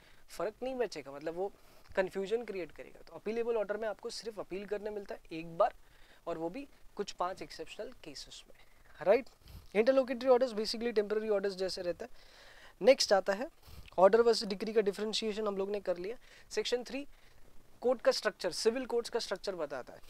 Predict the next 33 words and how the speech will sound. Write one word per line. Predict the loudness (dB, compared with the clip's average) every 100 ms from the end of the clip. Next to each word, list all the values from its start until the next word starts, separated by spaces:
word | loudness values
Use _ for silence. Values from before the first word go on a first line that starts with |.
| -12 -8
और |
स्ट्रक्चर | -2 -2 0
बहुत | 0 -2 -2
सिंपल | -4 -2 -2
है। |
सबसे | -2 -4 -4
पहले | -4 -2
आएगा | -2 -4
आपका | -8 -10
सुप्रीम | -12 -10 -8 -6
कोर्ट, | -6 -8 -14 -20 -20 -20 -20 -20 _
फिर | -12 -6
हाई | -4 -2
कोर्ट, | -4 -6 -10 -20 -20 _ -20 -14
फिर | -12
डिस्ट्रिक्ट | -12 -10 -10 -10
कोर्ट | -12 -12 -16 -20 -20 -12
और | -10 -8
फिर | -8 -10 -10
लोअर | -6 -4 -4 -6
कोर्ट्स, | -10 -18 -16 -16 -16 -20 -14
इंफीरियर | -10 -8 -6 -6 -4 -6
लेवल | -8 -14 -16
कोर्ट्स, | -18 -20 -18 -18 -18 -20 -20 -18 -20 -20 -20 -20 -20 -20 -20 -20 -2
राइट? | -2 -2 -8 -20 -16
तो | -10
सुप्रीम | -8 -6 -4 -4
कोर्ट, | -4 -6 -10 -20 -18 -18 -20 -20
हाई | -8 -6
कोर्ट, | -4 -6 -6 -12 -20 -20 -10
डिस्ट्रिक्ट | -6 -4 -6 -10 -16
कोर्ट, | -18 -8
ये | -6